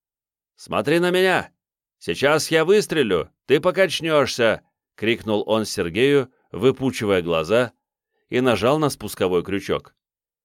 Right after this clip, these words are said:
Инстинкт, вбитый за годы в подсознание, заставил Травина надавить Малиновской на плечи и самому присесть, уводя её и себя с линии выстрела. Пока молодой человек осознавал, что только что запорол дубль,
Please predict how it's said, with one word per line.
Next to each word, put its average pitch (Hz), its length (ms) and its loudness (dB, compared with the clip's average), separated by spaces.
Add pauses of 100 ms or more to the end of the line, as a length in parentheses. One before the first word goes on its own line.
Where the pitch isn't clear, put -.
(460)
Инстинкт, 131 680 -6
вбитый 107 480 -4
за 101 220 0
годы 104 300 2
в - 100 -18
подсознание, 101 800 -2
заставил 101 500 -2
Травина 98 640 -2
надавить 98 520 -4
Малиновской 95 580 -4
на 78 120 -10
плечи 117 480 -6 (440)
и 101 120 -4
самому 127 460 2
присесть, 117 580 -4 (260)
уводя 107 560 2
её 98 380 -2
и - 140 -6
себя 98 360 -2
с - 120 -10
линии 95 320 -2
выстрела. 78 560 -6 (880)
Пока 82 260 -4
молодой 104 420 2
человек 101 460 0
осознавал, 101 600 -2
что 101 180 -4
только 95 320 -4
что 95 200 -4
запорол 92 460 -2
дубль, 127 400 -2